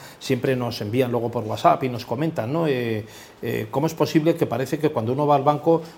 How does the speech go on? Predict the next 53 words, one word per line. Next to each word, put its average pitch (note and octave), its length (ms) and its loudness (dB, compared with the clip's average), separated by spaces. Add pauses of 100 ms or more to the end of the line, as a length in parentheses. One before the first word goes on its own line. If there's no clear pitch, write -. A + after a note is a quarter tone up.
parece A#2 260 -2
que C3+ 80 0
va C3 80 2
a B2+ 60 -2
pedir B2 240 0
allí A#2+ 220 -2
limosna B2+ 480 -2
cuando, G#2+ 580 -6
cuando, G#2+ 280 -8
cuando G#2+ 280 -10
tú C#3 100 0
eres D3+ 160 2
el E3+ 80 4
cliente, C3+ 420 0
¿no? D3 180 -6
Deberían A2+ 460 -4
atenderte, D3 480 0
ponerte B2 360 -6
una B2+ 100 -6
alfombra, D3+ 540 0 (340)
eh, A#2 120 -4
no A#2 140 -4
te C3+ 100 2
digo C3 160 2
regalarte A2+ 420 0
la G#2+ 120 -4
tarjeta A2 300 -6
de G#2 100 -4
crédito, E3+ 320 4
pero A2 140 -4
sí, A#2+ 100 -4
hombre, C3+ 260 0 (320)
eh, B2 220 -4
un C#3+ 360 0
mínimo C3+ 260 0
de B2 80 -2
atención, E3+ 540 2
un C3 100 -4
mínimo C#3 260 2
de A#2+ 80 -2
que B2+ 80 -2
alguien B2 200 0
te A#2+ 80 -6
coja B2 220 -6
el G#2+ 60 -4
teléfono, D#3 440 -2
nadie C3+ 220 0
responde A#2+ 320 -6
a A#2 40 -6
los A2 120 -8
correos A#2 320 -4
que - 80 -8
envías, C3 440 -4